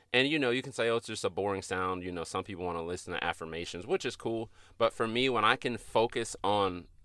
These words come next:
a consistent sound, yeah, my mind may jump away, but I go back to it. I eventually get to those states of, like, bliss,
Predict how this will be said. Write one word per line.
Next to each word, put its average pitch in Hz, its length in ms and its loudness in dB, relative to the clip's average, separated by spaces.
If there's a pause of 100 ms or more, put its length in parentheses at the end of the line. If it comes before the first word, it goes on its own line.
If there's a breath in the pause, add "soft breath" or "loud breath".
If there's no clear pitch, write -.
a 87 100 2
consistent - 600 -4
sound, 98 440 0 (420 soft breath)
yeah, 104 200 6
my 104 140 6
mind 98 340 4
may 92 140 0
jump 95 280 -2
away, 92 340 2
but 85 160 -2
I 82 100 2
go 90 200 0
back 87 340 0
to 104 180 -2
it. 104 200 -2
I 90 140 4
eventually 95 580 -2
get 92 240 -4
to 95 100 -4
those 85 220 0
states - 400 -4
of, 78 140 -6
like, 78 340 -4 (640)
bliss, - 640 -8